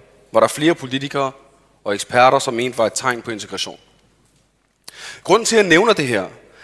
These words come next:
det er fordi, at det vidner om, at der er sket et mentalitetsskift iblandt muslimer. Ikke kun dem, der kommer fra Tyrkiet, men generelt set.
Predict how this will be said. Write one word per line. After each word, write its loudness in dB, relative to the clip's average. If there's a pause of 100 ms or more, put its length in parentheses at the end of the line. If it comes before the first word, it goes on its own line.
(180)
det 4
er 6
fordi, -2
at -2
det -8
vidner -4
om, 0
at -4
der 4
er 2
sket -6
et -4
mentalitetsskift -6 (340)
iblandt -4
muslimer. -10 (320)
Ikke -2
kun -4 (320)
dem, 2
der -2
kommer 0
fra -6
Tyrkiet, -8
men -6
generelt 0
set. -6